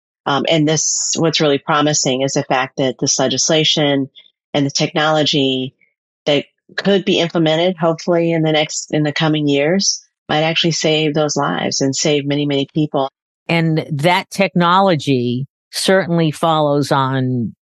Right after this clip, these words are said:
Speaker 2: way back when, when we didn't have seatbelts. And then we wore, you know, seatbelts were very low tech. And then, you know, cameras in cars that now help us. And then the warning systems if you're changing lanes. And so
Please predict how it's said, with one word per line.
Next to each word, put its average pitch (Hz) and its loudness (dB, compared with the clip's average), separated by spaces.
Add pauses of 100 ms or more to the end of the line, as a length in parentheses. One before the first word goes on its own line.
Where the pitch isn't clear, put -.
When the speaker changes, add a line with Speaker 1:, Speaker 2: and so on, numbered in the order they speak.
(120)
Speaker 2:
way 139 0
back 127 0
when, 185 0
when 175 2
we 185 2
didn't 208 2
have 226 2
seatbelts. 117 -2
And 131 0
then 127 -2
we 139 0
wore, 147 0
you 170 -2
know, 147 0
seatbelts 208 0
were 139 -2
very 156 0
low 196 2
tech. - -6
And 151 0
then, 160 2 (340)
you 160 2
know, 147 2
cameras 185 2
in 156 2
cars 165 2
that 139 0
now 143 2
help 131 0
us. 113 -2
And 151 0
then 151 2
the 151 4
warning 180 2
systems 131 -2
if 120 -4
you're 131 -2
changing 131 -2
lanes. 139 0
And 127 -4
so 135 2